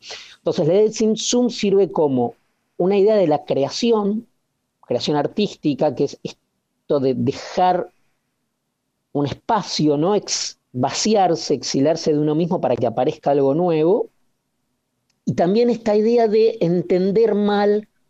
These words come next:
lo que se nos dijo. Gracias a que, eh, eh, somos influ-, somos influidos, padecemos una influencia de nuestros predecesores, pero esa, esa influencia nunca es clara.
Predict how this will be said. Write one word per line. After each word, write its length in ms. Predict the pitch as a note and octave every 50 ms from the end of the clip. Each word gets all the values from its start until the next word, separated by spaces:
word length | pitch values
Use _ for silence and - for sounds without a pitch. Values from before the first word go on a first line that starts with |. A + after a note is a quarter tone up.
| _ -
lo 160 | D3 C#3 B2+
que 100 | - C#3+
se 140 | - - B2+
nos 140 | B2 A#2+ A2
dijo. 420 | B2 A#2 A2 - - - - - _ _ _ _ _ _ _ _ _ _ _ _ -
Gracias 420 | - C3 D#3+ G3 G3 G#3 G#3 E3 F3
a 140 | E3 C#3
que, 300 | - - C3+ B2+ - - _ _ _ -
eh, 140 | A#2+ A2 -
eh, 380 | - A#2+ A2+ - - - - - _
somos 440 | - - - E3 E3 F3+ E3+ - -
influ-, 380 | E3 D#3 D#3 - F3+ G3+ - - - - - - _ _ _ - - _ _ _
somos 320 | - - E3+ E3 D#3 - E3
influidos, 920 | D#3 C#3 - - C#3+ C#3+ C#3+ C#3+ C#3 C3+ B2 - - - - - - _ _ -
padecemos 580 | A2 A#2+ C3 C3 - - G#3 A3 A3 - - E3+
una 100 | D#3 D#3
influencia 500 | C#3+ - - C3 C3 C3 B2+ B2+ C3 A#2
de 40 |
nuestros 260 | A2+ A2 - - - -
predecesores, 920 | _ - A2+ A#2 A#2 A2+ - - - - - B2 A2 A2 A2 - - - _ _ _ _ _ _ _ _ _ _ _ _ _ _ _
pero 160 | - D3+ D#3+ E3+
esa, 480 | E3+ F3 - G3+ F#3 F3 - - - _ _ _ _ _ _ _ _ _ _ _ _ _ _ _
esa 160 | - - -
influencia 420 | E3 D#3 D#3+ F#3 F3+ F#3 - E3+ D#3
nunca 260 | E3+ F3+ F3 - E3+
es 120 | - -
clara. 600 | - - G3 F3+ D#3 C#3 C3 B2 - - D3 D3+